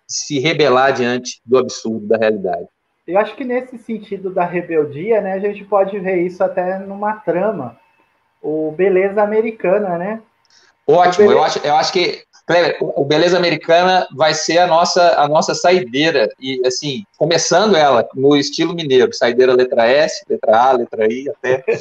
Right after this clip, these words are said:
Speaker 1: a gente concluir. Mas, nossa, Beleza Americana traz muitas questões pra gente pensar essa rebeldia. Vamos lá.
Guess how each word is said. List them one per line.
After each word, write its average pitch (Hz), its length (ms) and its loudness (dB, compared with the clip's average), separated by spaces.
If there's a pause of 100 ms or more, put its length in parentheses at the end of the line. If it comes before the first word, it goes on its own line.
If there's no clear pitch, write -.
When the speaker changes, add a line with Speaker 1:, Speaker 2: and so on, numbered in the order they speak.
(340)
Speaker 1:
a 127 80 2
gente 233 280 0
concluir. 139 600 2 (460)
Mas, 131 460 0
nossa, 143 600 0
Beleza 160 380 2
Americana 175 600 0 (580)
traz 147 240 0
muitas 165 420 -2
questões 139 380 0
pra 127 140 0
gente 127 500 -2 (140)
pensar 135 360 0
essa - 140 0
rebeldia. 123 680 2
Vamos 143 200 0
lá. 110 180 -2